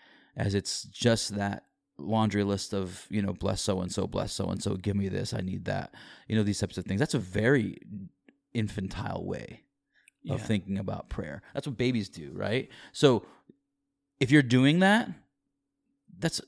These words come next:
Speaker 1: you know, that maybe that's the, maybe that's the first step, but try to, try to expand on that. One of the things that we learn from Scripture is we get more confident with, with our prayers when we understand the heart of God.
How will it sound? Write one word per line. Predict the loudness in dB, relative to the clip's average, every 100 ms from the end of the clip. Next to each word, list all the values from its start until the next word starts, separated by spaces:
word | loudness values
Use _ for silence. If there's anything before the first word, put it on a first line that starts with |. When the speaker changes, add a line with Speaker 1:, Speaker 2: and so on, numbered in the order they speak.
| -2
Speaker 1:
you | 4
know, | 4 4
that | 4
maybe | 6 6
that's | 6 2
the, | 0
maybe | 6 8
that's | 6
the | 4
first | 0 0
step, | 2 2 2 -2 -14 -10 0
but | 0
try | 6 6
to, | 6 2 -2
try | 2 2
to |
expand | 2 -2 0 2 2
on | 0
that. | -2 -6 -12 -20 -20 -20 -20 _ -20
One | -14 -6 -4 0 6 6
of | 6
the | 6
things | 6 6
that | 4
we | 4
learn | 4 4
from | 2 -6
Scripture | 2 2 2 -6
is | -4 -6 -6 -10 _ _ _ _ _ _ _
we | -12 4 6
get | 8 6
more | 6 2
confident | 0 -4 0 0 2 -2 -2 -8 -20 _ _ _ _ _ -2
with, | 4 4 4 -2 -8
with | 2 4
our | 4 2
prayers | 2 2 2 0 -4 -6 -8 _ _ _
when | 2 4 4 4
we | 2 4 2 0 -2
understand | 0 2 0 0 2 2
the | -2
heart | -4 -6
of | -4
God. | -4 -6 -8